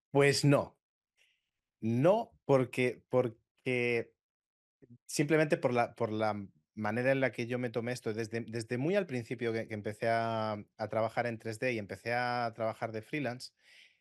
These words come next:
empecé a trabajar de freelance precisamente porque empecé a, pues, a echar currículums, a mandar demo reels y tal, y veía que,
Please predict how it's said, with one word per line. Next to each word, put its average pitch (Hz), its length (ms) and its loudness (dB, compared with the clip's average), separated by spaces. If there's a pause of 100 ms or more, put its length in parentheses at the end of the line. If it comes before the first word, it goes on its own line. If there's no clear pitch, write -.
(100)
empecé 131 240 2
a 170 40 4
trabajar 175 380 4
de 127 80 2
freelance 165 340 0
precisamente 131 560 -4
porque 110 520 -2
empecé 107 500 -2
a, 135 560 2
pues, 104 160 -8
a 95 60 -8
echar 151 200 -4
currículums, 98 580 -10
a 98 180 0
mandar 101 360 -2
demo 135 240 -2
reels 107 340 -4
y 104 80 -6
tal, 139 220 0
y 107 120 -6
veía 107 320 -2
que, 107 300 -8